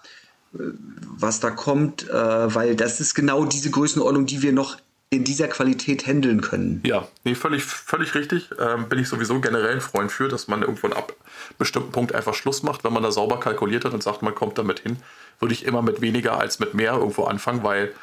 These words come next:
Speaker 2: ähm, so kriegst du nicht nur die richtigen Leute zusammen, die auch wirklich wollen, sondern so hast du eben auch, ähm, nicht so viel so, ähm, ne, das Risiko, dass hier irgendwo die Sache irgendwo ausbricht oder weiß ich was.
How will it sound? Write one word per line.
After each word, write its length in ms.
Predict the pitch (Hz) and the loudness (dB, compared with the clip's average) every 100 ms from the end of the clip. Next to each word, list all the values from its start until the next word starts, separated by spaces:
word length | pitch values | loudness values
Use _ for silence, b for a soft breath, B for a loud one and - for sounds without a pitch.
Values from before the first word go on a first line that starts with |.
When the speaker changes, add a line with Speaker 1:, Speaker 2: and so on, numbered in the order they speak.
| B B B - | B B B -2
Speaker 2:
ähm, 340 | 101 98 98 - | 2 2 0 -4
so 160 | - 123 | -2 0
kriegst 260 | 139 - | 0 0
du 60 | 135 - | 0 -2
nicht 220 | 123 - | -4 0
nur 120 | 135 | 0
die 120 | 127 113 | 2 0
richtigen 260 | 131 147 | 0 0
Leute 280 | 135 139 143 | 2 2 -2
zusammen, 320 | 131 123 127 | -4 -4 -2
die 100 | 113 | 0
auch 160 | - - | 0 0
wirklich 280 | 107 104 104 | -2 -2 0
wollen, 360 | 101 127 147 | 0 0 -2
sondern 260 | 117 110 107 | -2 0 0
so 140 | 104 | -2
hast 200 | 110 - | -2 -4
du 40 | 117 | -4
eben 180 | 113 - | -4 -2
auch, 540 | 107 104 - - 104 98 | -2 -2 -4 -6 -4 -2
ähm, 80 | 98 | -4
nicht 160 | - | -4
so 80 | - | -6
viel 260 | 104 117 104 | -4 -2 0
so, 400 | 104 101 98 - | 0 0 0 -4
ähm, 260 | - - 135 | -6 -6 -10
ne, 180 | - 127 | -4 0
das 200 | 135 135 | 0 0
Risiko, 300 | 139 131 131 | 0 0 0
dass 200 | 127 117 | 0 -2
hier 180 | - 127 | 0 0
irgendwo 240 | 110 113 117 | 0 0 0
die 80 | |
Sache 220 | 104 113 120 | 0 0 0
irgendwo 260 | 110 104 | 0 0
ausbricht 520 | - 123 123 - 113 - | 0 -2 -2 -4 -4 -2
oder 140 | 104 | -2
weiß 160 | 107 - | -2 -4
ich 180 | 107 | -4
was. 280 | 107 104 - | -2 -2 -4